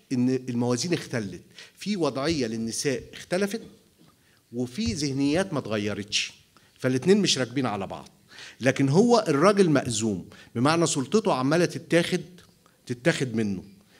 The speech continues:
ما عادش زي الأول، ما عادش السيد يعني. فالسيد دلوقتي في تشالنج قدامه، فهو عمال يقع، هو بيكون في أوقات معينة عنيف، عنيف جدًا. فهنا التحولات دي لازم ناخدها في الاعتبار واحنا بنتكلم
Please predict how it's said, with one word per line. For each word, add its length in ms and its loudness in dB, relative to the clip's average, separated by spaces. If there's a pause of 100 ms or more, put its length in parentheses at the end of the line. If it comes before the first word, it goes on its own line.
(120)
ما 80 -4
عادش 240 2
زي 220 4
الأول، 460 -4 (280)
ما 80 -6
عادش 180 -2
السيد 600 0
يعني. 200 -8 (320)
فالسيد 560 0
دلوقتي 320 0
في 100 -8
تشالنج 520 0
قدامه، 480 -6 (360)
فهو 340 2
عمال 340 4
يقع، 400 2 (260)
هو 200 2
بيكون 420 0
في 160 0
أوقات 380 -2
معينة 600 -2
عنيف، 720 2 (460)
عنيف 320 0
جدًا. 300 -10 (380)
فهنا 260 6
التحولات 540 4
دي 140 2
لازم 280 6
ناخدها 340 6
في 80 -4
الاعتبار 440 0
واحنا 240 -2
بنتكلم 640 0